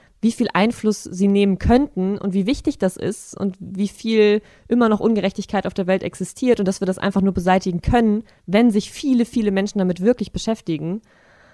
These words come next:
Gleichzeitig kann ich es auch verstehen, wenn Menschen sich das nicht trauen, sich nicht gut genug informiert fühlen, weil das ist natürlich auch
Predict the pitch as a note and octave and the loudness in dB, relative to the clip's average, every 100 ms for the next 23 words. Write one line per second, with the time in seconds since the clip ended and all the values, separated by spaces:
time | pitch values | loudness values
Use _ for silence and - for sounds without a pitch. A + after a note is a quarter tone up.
0 | _ _ _ _ _ _ _ _ - A#3+ | _ _ _ _ _ _ _ _ 0 2
1 | - A3 - A3+ A#3 - G3+ - A3 A3+ | 2 0 2 2 2 0 -4 -4 -2 2
2 | A3+ G3 G3+ G3+ G3+ F#3+ G3 G3+ F#3+ F3 | 2 2 2 0 0 -2 -2 -2 -2 -4
3 | - F#3 G#3+ A#3+ D4 F4 _ _ - G3 | -4 0 0 0 -2 -6 _ _ -14 -4
4 | G#3+ G#3+ G3+ A3+ G#3 G3+ F#3+ G3 G3 G#3 | -2 0 -2 -2 -2 -2 -2 -2 2 2
5 | B3 - C#4 C#4 G3+ G3+ G#3 G3+ F#3+ F#3+ | 2 0 0 0 0 -2 -4 -8 -6 -6
6 | - - G3 - | -6 -2 -2 -2